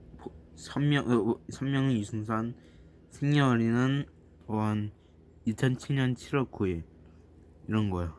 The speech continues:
그리고 또 소속은 서울특별시 태권도협회 산성체육관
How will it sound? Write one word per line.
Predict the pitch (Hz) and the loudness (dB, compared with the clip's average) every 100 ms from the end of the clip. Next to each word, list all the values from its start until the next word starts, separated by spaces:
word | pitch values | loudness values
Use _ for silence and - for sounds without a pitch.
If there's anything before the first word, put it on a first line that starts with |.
| - - - - - - - - - - | -18 -20 -20 -20 -20 -20 -20 -20 -20 -10
그리고 | 104 107 110 107 | 0 2 4 2
또 | 113 110 - | 2 2 0
소속은 | - - 135 131 127 127 135 135 131 - - - - - - | -6 -6 -4 -2 -2 -2 -2 -4 -6 -10 -20 -20 -20 -20 -20
서울특별시 | - - 135 - 135 131 123 - 131 131 127 - - - - | -16 -6 -4 -4 -4 -2 -4 -2 0 0 -4 -14 -20 -20 -20
태권도협회 | - - 143 139 135 131 117 - 127 117 | -10 0 2 4 4 2 -2 -2 2 2
산성체육관 | 110 120 123 127 127 - 113 95 - 87 | 0 -4 -4 -2 -4 -2 -4 -4 -4 -6